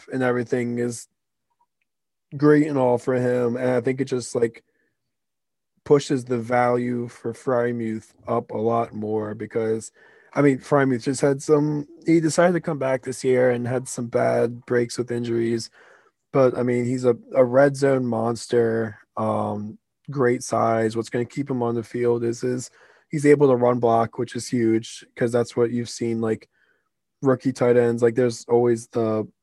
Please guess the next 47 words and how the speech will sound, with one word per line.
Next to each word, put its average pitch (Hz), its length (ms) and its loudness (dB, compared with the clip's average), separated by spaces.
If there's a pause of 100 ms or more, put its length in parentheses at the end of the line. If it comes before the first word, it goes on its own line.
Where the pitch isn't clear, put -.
they 135 120 0
take 120 280 -2 (100)
so 135 180 0
long 113 220 0
to 107 80 -6
develop, 107 480 -4
but, 107 120 -4
like, 110 340 -6
a 117 40 -6
lot 110 180 -4
of 110 60 -4
that's 110 180 -6
because 110 380 -8
some 117 180 -6
of 113 60 -4
them 110 100 -6
don't 110 180 -4
know 110 100 -4
how 107 100 -4
to 104 100 -6
block. 110 480 -6 (460)
Um, 107 460 -2
so - 140 -4
it 107 80 -4
takes 113 220 -4
a - 80 -8
while 107 120 -2
for 113 120 -8
him 107 100 -6
to 107 60 -6
get 110 220 -6 (100)
on 107 160 -6
the 107 80 -6
field 110 240 -6
to 107 80 -8
do 107 160 -6
that. 104 280 -10 (200)
But 110 260 0 (720)
I 127 100 4
think 135 200 2
this 131 200 0
is 120 160 -4
huge 131 340 -2
for 120 140 -4
Jamie 117 460 -2
to 117 100 -2
get, 117 300 0